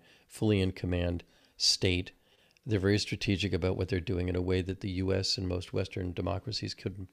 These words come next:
couldn't possibly be. And while we were spending trilli-, uh, you know, a trillion dollars or whatever it was in Afghanistan and Iraq, they were busy building out Africa. They were busy building high-speed trains all over their country. They were busy modernizing in all kinds of ways.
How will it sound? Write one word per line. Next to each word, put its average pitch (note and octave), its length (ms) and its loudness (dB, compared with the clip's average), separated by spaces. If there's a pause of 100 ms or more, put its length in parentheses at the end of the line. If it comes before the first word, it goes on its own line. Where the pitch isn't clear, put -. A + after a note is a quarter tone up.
(120)
couldn't G2 240 -4
possibly F#2+ 480 -4
be. F2 280 -4 (880)
And A#2+ 220 6
while B2 240 10
we B2+ 140 8
were A#2+ 140 6
spending G#2 360 4
trilli-, G#2+ 360 2
uh, G2+ 60 2
you G#2 180 0
know, F#2 120 0
a F#2 40 -2
trillion G2+ 400 6
dollars F#2+ 380 6
or F#2 60 0
whatever F#2 240 2
it - 80 0
was F#2 340 2
in G2 140 -2
Afghanistan F#2 760 0
and F2+ 120 0
Iraq, F2+ 480 0 (720)
they D3+ 100 8
were D#3 100 10
busy C#3 240 4
building C3+ 360 6
out B2+ 160 4
Africa. G#2+ 540 -2
They A2 80 2
were A2 60 4
busy A2+ 280 2
building A2+ 460 2
high-speed A2 420 0
trains A2 340 0
all G2 140 0
over G2 120 0
their G2 140 -2
country. G#2+ 420 -2
They F#2 120 -2
were G2 100 2
busy G2+ 320 2
modernizing F#2+ 680 2
in F#2+ 80 0
all F#2+ 120 0
kinds A2 360 -2
of F#2 100 -10
ways. F#2 260 -2